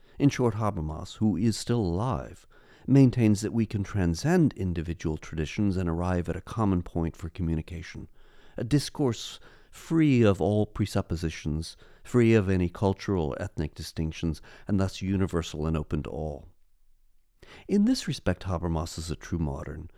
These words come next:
since he thinks that rationality can be purified of any traces of tradition. In short, we can escape from the past.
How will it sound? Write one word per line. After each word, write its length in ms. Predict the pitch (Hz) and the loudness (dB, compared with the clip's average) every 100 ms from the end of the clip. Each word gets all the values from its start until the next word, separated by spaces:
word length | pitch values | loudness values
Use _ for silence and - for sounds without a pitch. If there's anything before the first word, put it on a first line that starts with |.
| - - | -20 0
since 240 | 160 - | 2 4
he 80 | 151 | 2
thinks 260 | 170 156 | 2 2
that 100 | - | 0
rationality 720 | 104 110 - 104 90 87 85 82 | 2 2 2 2 2 2 0 -2
can 300 | - 87 82 | -4 -2 -2
be 320 | 82 82 - - | -2 -6 -12 -14
purified 880 | - 165 117 78 82 67 58 - 85 | -2 0 0 -2 -8 -8 -8 -8 -6
of 100 | 87 | 0
any 200 | 87 82 | 0 0
traces 500 | - 76 - 71 67 | -2 -4 -4 -10 -12
of 160 | - _ - | -14 _ -12
tradition. 520 | - 73 - - 52 - _ _ _ - - - - | -10 -8 -10 -10 -14 -16 _ _ _ -20 -20 -6 2
In 100 | 135 | 2
short, 340 | - 120 - | 6 4 6
we 140 | 95 | 0
can 200 | 92 87 | 2 0
escape 340 | 73 - 67 - | -2 -4 -6 -4
from 160 | 71 | -6
the 60 | 69 | -6
past. 480 | - 50 50 - | -6 -10 -10 -16